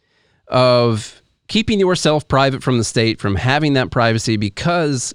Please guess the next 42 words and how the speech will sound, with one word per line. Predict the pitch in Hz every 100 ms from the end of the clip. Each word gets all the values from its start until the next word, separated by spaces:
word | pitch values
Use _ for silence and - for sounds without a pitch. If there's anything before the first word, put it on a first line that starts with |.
| -
that | 120 143 175
would | 165
actually | 143 143 - 131
stop | - 139 120 123
a |
tyrannical | 107 120 117 110 110
government | 104 101 98 95 92 - _ _ _
from | 117 110
being | 110 107
able | 107 104 104
to | - 101
gain | 107 101
all | 98 98
of |
its | 95
power. | - 131 98 92
They | 101
have | 87 156 143
to | -
remove | 165 147 120 110
your | 104
privacy. | 98 110 101 95 - - _ _ _ _ _ _ _ _
One | 104 131 143
simple | 156 151 131
thing | 139 127
they've | 120
been | 117 113
trying | 123 110
to |
do | 110 104
for | 104
a |
while | 101 113 120 110
is | 101
something | 110 104
called | 113 107
the | 104
Disclose | 95 - - 160 170 135
Act. | 98 87 -
When | 113
you | 104
donate | 101 117 123 123 95 -